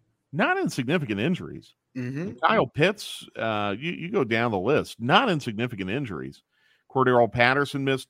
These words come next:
Speaker 1: quite a bit of time.
Speaker 2: And you lose your number one receiver to something that's never happened in the N F L before.
Speaker 1: Exactly. Uh, you look at the schedule you played, where you had to play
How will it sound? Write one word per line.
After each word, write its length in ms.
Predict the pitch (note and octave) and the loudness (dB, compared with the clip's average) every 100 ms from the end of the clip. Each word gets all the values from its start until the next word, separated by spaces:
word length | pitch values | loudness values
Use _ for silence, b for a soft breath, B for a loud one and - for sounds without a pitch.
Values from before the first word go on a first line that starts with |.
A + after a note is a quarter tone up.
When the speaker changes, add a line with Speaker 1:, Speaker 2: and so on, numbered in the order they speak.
| _ | _
Speaker 1:
quite 200 | - C3+ | 0 2
a 60 | B2+ | 2
bit 120 | A#2 | -2
of 120 | A2+ | -4
time. 400 | B2 A2+ A2 A#2+ _ _ _ | -2 0 -2 -6 _ _ _
Speaker 2:
And 160 | B2 A#2+ | -10 -6
you 120 | C3+ | -4
lose 240 | B2+ C3 B2 | 0 0 0
your 100 | B2+ | -2
number 300 | B2+ B2 B2 | -2 -2 -2
one 220 | B2 A#2 | -2 -2
receiver 560 | A#2 - B2+ A#2+ B2+ | -4 -4 -6 -4 -4
to 380 | B2 - A#2 A2+ | -4 -6 -6 -6
something 420 | A2+ B2 A2+ B2 | -6 -8 -6 -6
that's 180 | A#2+ A#2 | -6 -8
never 360 | A#2+ B2 A#2 A#2+ | -6 -4 -4 -4
happened 460 | B2+ A#2 D3 C3+ | -4 -4 -4 -2
in 140 | B2+ A#2+ | -2 -4
the 140 | A#2 | -4
N 100 | A2+ | -6
F 140 | A2+ B2 | -6 -6
L 160 | A#2 | -4
before. 460 | B2+ B2 D3 D#3+ D#3 - A2 _ - | -6 -6 -6 -6 -10 -20 -20 _ -16
Speaker 1:
Exactly. 720 | A2 A2 G#2 G2+ A2 A2 C3 _ _ _ _ _ - | -4 0 0 0 -4 -4 -6 _ _ _ _ _ 6
Uh, 340 | C3 B2 A#2+ A2+ | 10 10 8 4
you 160 | D3 D#3 | 2 4
look 160 | F3 | 4
at 80 | D#3+ | 4
the 100 | D3 | 0
schedule 600 | - - D#3 F3 D#3+ F3 | -2 2 4 4 2 0
you 180 | D3 B2+ | 0 -2
played, 720 | - - C3 A#2 A#2 D3 D#3+ _ _ _ - | -4 -2 2 2 0 -4 -8 _ _ _ -8
where 540 | A#2 B2+ B2 B2 A#2+ | 0 2 4 4 2
you 240 | A#2+ C3+ C3 | -2 -2 -2
had 300 | C3+ C#3+ C3+ | 0 -2 -4
to 80 | A#2 | -8
play 720 | - B2+ A#2 A2 G#2+ G#2+ G2+ | -2 0 2 0 -2 -6 -8